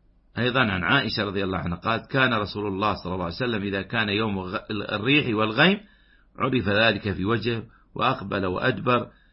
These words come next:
فإذا أمطرت سر به وذهب عنه ذلك".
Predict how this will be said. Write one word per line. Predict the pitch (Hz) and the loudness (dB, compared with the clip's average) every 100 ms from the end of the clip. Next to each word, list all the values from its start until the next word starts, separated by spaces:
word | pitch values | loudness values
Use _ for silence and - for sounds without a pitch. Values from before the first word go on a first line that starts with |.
| _ _ | _ _
فإذا | 123 139 139 123 | 0 2 4 4
أمطرت | 127 - 160 165 147 156 156 202 208 - - _ _ _ _ _ - - | 4 6 6 4 6 8 10 8 6 -6 -20 _ _ _ _ _ -8 2
سر | 156 131 110 | 4 4 2
به | 104 104 104 113 104 | 2 2 2 2 0
وذهب | 98 98 135 127 101 98 | -2 0 2 4 2 2
عنه | 104 151 120 | 2 4 2
ذلك". | 101 85 80 - | 2 0 -2 -8